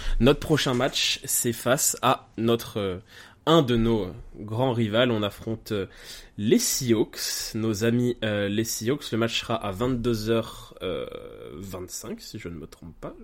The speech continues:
Je, laissez-moi regarder. Euh, le match, non, est à vingt-deux heures zéro cinq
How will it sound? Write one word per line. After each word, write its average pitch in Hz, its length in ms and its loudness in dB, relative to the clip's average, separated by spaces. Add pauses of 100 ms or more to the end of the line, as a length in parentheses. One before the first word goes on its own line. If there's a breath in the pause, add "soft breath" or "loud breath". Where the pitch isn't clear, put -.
(160)
Je, - 140 -14 (180)
laissez-moi 87 420 -10
regarder. 90 380 -10 (1040 loud breath)
Euh, 101 840 -2 (800)
le 120 160 4
match, 160 220 8
non, 147 160 2
est 131 160 0
à 131 80 6
vingt-deux 151 600 6
heures 117 360 4
zéro 120 320 4
cinq 117 400 -2